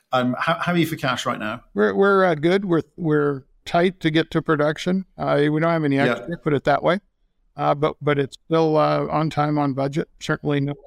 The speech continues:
Speaker 2: certainly no excess. Uh, you know, no, no large company retreats or anything along those lines, uh, this year. Uh, no, uh,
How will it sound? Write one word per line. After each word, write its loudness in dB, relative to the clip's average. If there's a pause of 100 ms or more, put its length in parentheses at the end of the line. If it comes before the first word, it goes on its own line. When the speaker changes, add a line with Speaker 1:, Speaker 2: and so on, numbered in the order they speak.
(120)
Speaker 2:
certainly 0
no 2
excess. 0
Uh, -2 (400)
you -6
know, -2
no, 0
no 0
large 0
company 0
retreats -2
or 0
anything 0
along 0
those 0
lines, 0
uh, 2
this -2
year. 0
Uh, 0
no, 0
uh, 2